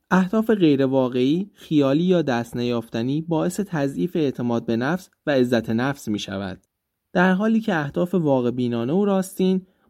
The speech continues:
مشوق شخص در پیمودن راه هستند و باعث تقویت این دو احساس خواهند شد.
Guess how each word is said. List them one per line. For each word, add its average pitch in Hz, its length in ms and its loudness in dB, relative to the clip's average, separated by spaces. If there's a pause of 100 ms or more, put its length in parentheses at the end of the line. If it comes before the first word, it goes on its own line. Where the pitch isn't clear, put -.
مشوق 139 500 -2
شخص 180 420 -4
در 139 160 -2
پیمودن 131 600 -2
راه 131 240 0
هستند 110 560 -12 (220)
و 151 100 2
باعث 175 300 0
تقویت 170 580 -2
این 180 200 4
دو 151 80 4
احساس 120 420 -2
خواهند 104 360 -6
شد. - 300 -14